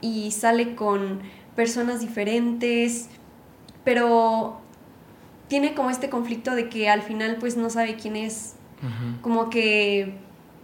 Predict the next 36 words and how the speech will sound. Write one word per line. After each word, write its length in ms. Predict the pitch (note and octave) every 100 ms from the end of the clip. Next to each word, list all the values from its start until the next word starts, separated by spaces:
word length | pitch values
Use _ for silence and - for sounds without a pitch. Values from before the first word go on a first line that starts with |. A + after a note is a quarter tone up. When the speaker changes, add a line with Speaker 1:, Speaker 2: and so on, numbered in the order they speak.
| - -
Speaker 1:
ha 120 | A#3 A#3+
sido 280 | C4+ A#3+
todas 180 | B3 B3+
las 140 | B3 A#3
mujeres 400 | G#3+ A#3 A#3 A#3
y 40 |
ninguna 380 | G#3+ G#3 G#3+ G#3+
de 120 | G3+
ellas. 420 | G#3 A3+ F4+ -
Speaker 2:
Ujú. 340 | C3 B2 B2+ B2+ - - - -
Speaker 1:
Y 120 | B3
eso 220 | A#3+ B3
es 80 | B3+
algo 260 | B3+ B3 A#3+
que 60 |
a 40 | A3
mí 160 | G#3+
me 80 | A3
impactó 420 | A#3 A3+ G#3 G#3+
mucho, 480 | G#3+ G#3+ - A3+ B3+
que 200 | - G#3+
hasta 200 | G#3 G#3
me 80 | G#3+
puso 320 | G#3 A#3 D4+
como 280 | D4+ A#3+ G#3
triste, 480 | A3 A3 A#3 - A3
dije, 440 | G#3+ G#3 A3 G#3
"Guau". 280 | G#3 G#3 G3+
Speaker 2:
Órale. 360 | A#2+ A2+ G2 G2 - - - - - - -
Speaker 1:
Eh, 500 | A#3 A#3+ A3+ A3+ A3
entonces, 720 | A#3 A#3 A#3+ A#3+ A#3+ - - - -
pues 160 | A#3+ B3
sí, 180 | C#4 C#4
creo 180 | C#4+ C#4+
que, 280 | D4+ D4+ D4 - - - - -
pues, 220 | B3